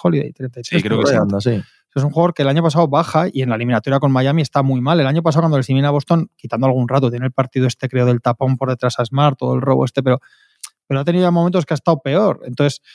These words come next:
Speaker 1: si esa es la versión, una versión peor, una versión que no es capaz de ser incisivo en defensa, por lo menos, aunque en ataque tenga de, sea irregular, porque,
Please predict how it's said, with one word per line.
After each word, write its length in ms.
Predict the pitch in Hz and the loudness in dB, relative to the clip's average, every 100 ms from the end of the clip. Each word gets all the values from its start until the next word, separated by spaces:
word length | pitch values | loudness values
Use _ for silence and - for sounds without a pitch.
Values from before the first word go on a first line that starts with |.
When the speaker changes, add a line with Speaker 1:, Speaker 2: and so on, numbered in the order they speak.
| - _ _ _ | -20 _ _ _
Speaker 1:
si 280 | - - 143 | -12 -4 0
esa 180 | 170 202 | 0 0
es 60 | |
la 100 | 190 | 2
versión, 500 | 175 160 - 175 170 | 0 -2 0 2 2
una 160 | 165 165 | 2 0
versión 380 | 160 - 160 139 | 0 0 -2 -2
peor, 240 | 139 147 | 0 2
una 80 | 160 | 2
versión 220 | 151 175 143 | 2 0 -2
que 80 | |
no 80 | 123 | -4
es 80 | 127 | -2
capaz 260 | 156 147 147 | -2 2 0
de 80 | |
ser 140 | 139 147 | 0 -2
incisivo 440 | 135 147 - 139 | -2 -2 0 2
en 100 | 131 | 2
defensa, 400 | 127 123 123 127 123 | 0 0 0 0 0
por 100 | 123 | 0
lo 80 | |
menos, 260 | 120 156 143 | 2 2 2
aunque 220 | 123 113 | 0 -6
en 60 | 113 | -6
ataque 280 | 110 127 127 | -2 0 2
tenga 220 | 127 123 | 2 2
de, 120 | 120 120 | 2 0
sea 160 | 131 | 0
irregular, 540 | 127 127 117 120 135 165 | 0 0 0 2 2 0
porque, 220 | 127 | -6